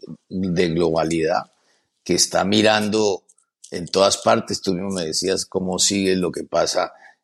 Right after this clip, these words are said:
eh, en, en autores, en otras partes del mundo. Eso es fundamental.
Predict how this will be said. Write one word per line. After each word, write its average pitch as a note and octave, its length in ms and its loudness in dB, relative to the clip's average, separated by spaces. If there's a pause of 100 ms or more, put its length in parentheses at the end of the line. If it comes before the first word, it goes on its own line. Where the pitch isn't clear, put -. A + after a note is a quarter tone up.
eh, D2+ 720 -4
en, D2 220 -6 (460)
en D#2+ 200 -4
autores, F2+ 640 2
en E2+ 120 -4
otras F2+ 240 -4
partes F2 340 -2
del E2+ 140 -2
mundo. F#2 380 -2 (760)
Eso - 240 2
es B2 140 2
fundamental. B2 1000 0